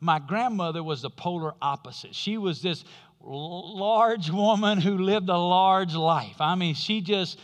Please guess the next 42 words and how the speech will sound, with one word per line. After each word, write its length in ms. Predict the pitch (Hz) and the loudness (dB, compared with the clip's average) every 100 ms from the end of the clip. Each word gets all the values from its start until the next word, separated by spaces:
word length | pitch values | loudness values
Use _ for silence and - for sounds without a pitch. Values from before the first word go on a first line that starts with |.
| - _ | -20 _
well, 140 | 180 | -2
if, 120 | 160 196 | -2 -4
if, 140 | 165 170 | -6 -2
if 180 | 196 | -2
she 220 | - 240 254 | -2 -6 -4
was 160 | 208 | -4
in 220 | 208 220 | -2 -2
the 100 | 214 | 0
room, 500 | 202 214 220 220 214 - - - | 0 0 0 0 -2 -6 -16 -2
uh, 380 | 160 156 196 202 | 0 0 -4 -10
she 260 | - 226 226 | -4 -4 -4
took 260 | - 220 | -2 0
over 320 | 196 202 165 | 4 2 2
the 100 | 147 | -2
room. 160 | 147 131 | -4 -6
<laughs> 0 | |
She, 140 | - - - | -10 -14 -12
<coughs> 280 | - - - | -4 -4 -4
excuse 260 | 160 208 | -8 -6
me, 80 | 170 | -4
she 220 | - 240 226 | -4 -6 -2
owned 320 | 202 226 196 | -2 0 -2
the 60 | 180 | 0
room. 260 | 180 143 | -2 -2
Everybody 500 | 147 202 208 196 196 | -2 0 2 2 2
would 180 | 190 175 | 0 -2
just, 220 | 156 160 - - | -2 -4 -8 -8
was 140 | 190 180 | -4 -4
so 400 | - 247 247 262 | 0 2 2 0
entertained 880 | 233 196 - 185 233 240 196 165 | -4 -6 -6 -6 -4 -4 -4 -2
by 220 | 156 180 160 - - | 2 4 2 -4 -6
my 160 | 165 160 | -4 -2
grandmother. 540 | 143 190 185 156 127 | 0 0 0 -2 -4
She 160 | 123 214 | -6 -4
was 160 | 196 | -4
just 160 | 160 165 | -4 -4
this 180 | 175 - | -6 -8
incredibly 800 | 160 151 - 233 233 220 202 208 | -12 -12 -8 -4 -4 -4 -6 -6
entertaining 580 | 202 180 190 185 175 165 | -8 -6 -6 -4 -4 -2
lady. 360 | 170 170 127 - - - - _ | 0 0 -4 -16 -20 -20 -20 _
And, 260 | 185 180 180 | 0 0 0
and 240 | 175 156 | -2 -2